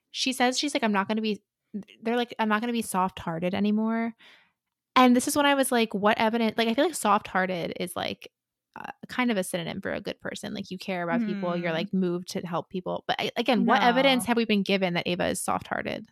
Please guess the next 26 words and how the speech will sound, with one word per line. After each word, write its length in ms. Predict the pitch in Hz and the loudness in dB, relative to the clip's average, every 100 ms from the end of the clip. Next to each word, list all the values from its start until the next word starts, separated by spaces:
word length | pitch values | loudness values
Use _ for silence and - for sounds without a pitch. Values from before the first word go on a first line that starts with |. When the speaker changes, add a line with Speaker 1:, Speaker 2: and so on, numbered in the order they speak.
| _ - | _ 0
Speaker 2:
I 160 | 247 | 2
was 160 | 311 349 | 2 0
given, 260 | 269 339 - | -4 -4 -2
no, 240 | 269 269 | 2 2
I 200 | 202 214 | 2 0
was, 220 | 269 320 - | 0 -4 -2
I 160 | 226 262 | 0 2
was 200 | 285 277 | 0 0
more 260 | 254 247 220 | 0 2 -2
thinking 400 | - 233 220 214 | -2 2 2 2
along 200 | 196 190 | 0 0
the 60 | 185 | -2
lines 240 | 180 196 | -2 -2
of, 100 | 185 | -2
like, 160 | 170 - | -4 -2
she's, 220 | 196 185 | -4 -4
like, 140 | 175 | -4
too 140 | - 185 | -6 -6
forgiving. 720 | 170 175 180 - 98 226 233 _ _ _ _ - | -4 -2 -2 -4 -4 -6 -6 _ _ _ _ -10
Like, 100 | 202 | -6
she 140 | - | -4
gives 260 | 196 185 - - | -4 -4 -8 -12
people 220 | 202 180 | -8 -8
too 140 | 175 185 | -6 -6
many 180 | 170 | -6
chances. 760 | 175 170 170 - - 208 - | -8 -8 -8 -10 -10 -10 -12